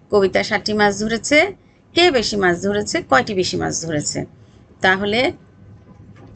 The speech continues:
এখানেও অঙ্কটা এভাবে ক-, করিয়েছি আমি, তোমরা মিলিয়ে দেখো ঠিক করে লিখেছো কিনা। তেরো নং প্রশ্নের অঙ্ক, কবিতা মাছ ধরেছে ষাটটি,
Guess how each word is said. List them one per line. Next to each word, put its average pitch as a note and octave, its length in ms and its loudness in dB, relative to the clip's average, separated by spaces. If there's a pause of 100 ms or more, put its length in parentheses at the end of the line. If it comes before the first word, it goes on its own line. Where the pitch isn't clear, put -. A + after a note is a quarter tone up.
(260)
এখানেও A#3+ 540 2 (400)
অঙ্কটা G#3 540 2
এভাবে G#3 420 0
ক-, G3+ 440 2
করিয়েছি G3 400 0
আমি, A#3+ 280 4 (480)
তোমরা G3 180 2
মিলিয়ে G3+ 320 2
দেখো G3 220 2
ঠিক A3 180 -8
করে A3+ 200 0
লিখেছো G#3+ 360 -2
কিনা। A#3+ 220 2 (640)
তেরো G3 220 2
নং G#3 180 0
প্রশ্নের A3 440 0
অঙ্ক, G#3+ 240 -2 (300)
কবিতা G3+ 300 0
মাছ G3 280 2
ধরেছে G#3 320 -2
ষাটটি, C#4 640 0